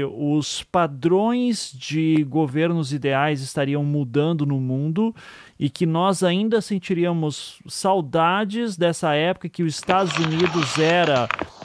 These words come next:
o sol que iluminava o mundo <laughs> no modelo de como deve ser um governo, é, porque a,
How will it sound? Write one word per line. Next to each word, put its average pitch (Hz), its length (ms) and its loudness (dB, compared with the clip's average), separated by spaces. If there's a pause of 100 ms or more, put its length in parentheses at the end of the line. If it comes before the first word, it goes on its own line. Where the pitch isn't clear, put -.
o 139 340 0
sol 175 760 0
que - 260 -4
iluminava 151 800 2
o 143 120 0
mundo 151 540 2 (160)
<laughs> 160 160 -4
no 147 240 0
modelo 147 680 0
de 131 100 -6
como 147 220 -4
deve 143 220 0
ser 147 180 -4
um 143 80 -4
governo, 143 640 -2 (420)
é, 143 500 2
porque 151 440 0
a, 156 240 4